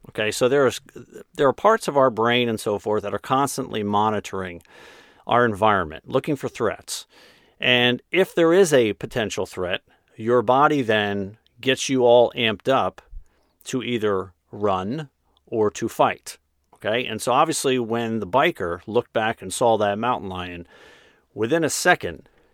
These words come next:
his autonomic nervous system kicked in and his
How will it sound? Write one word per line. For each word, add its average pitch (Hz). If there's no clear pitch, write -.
his 143
autonomic 131
nervous 113
system 107
kicked -
in 90
and 107
his 101